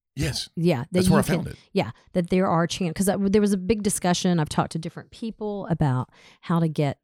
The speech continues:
Speaker 2: channels and, you know, pe-, different people have told me different ways to do it. And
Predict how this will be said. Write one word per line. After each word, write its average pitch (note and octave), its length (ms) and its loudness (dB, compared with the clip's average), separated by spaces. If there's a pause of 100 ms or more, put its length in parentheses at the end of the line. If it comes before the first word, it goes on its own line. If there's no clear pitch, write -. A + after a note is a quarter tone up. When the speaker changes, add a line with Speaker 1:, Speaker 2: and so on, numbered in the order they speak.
(160)
Speaker 2:
channels F#3+ 880 -2
and, C#3 340 -2
you D3+ 140 0
know, C3 160 -2
pe-, - 380 -10
different F3 260 -2
people F3+ 160 0
have E3 80 0
told E3 180 -2
me E3 120 0
different - 260 -8
ways C3 140 -8
to - 120 -14
do A#3+ 280 0
it. G#3+ 260 4
And C#3+ 160 0